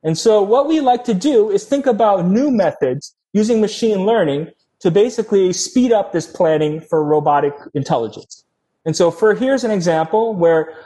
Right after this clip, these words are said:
um, what we've done is we've taken a traditional kind of planner that I described to you, where we discretize state space.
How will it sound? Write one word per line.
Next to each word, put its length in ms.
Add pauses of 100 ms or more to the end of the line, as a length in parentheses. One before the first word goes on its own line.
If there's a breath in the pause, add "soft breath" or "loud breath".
(140 loud breath)
um, 240
what 160
we've 180
done 380
is 120
we've 140
taken 380
a 80
traditional 760
kind 160
of 140
planner 340
that 140
I 40
described 560
to 40
you, 240 (280)
where 140
we 140
discretize 640
state 460
space. 520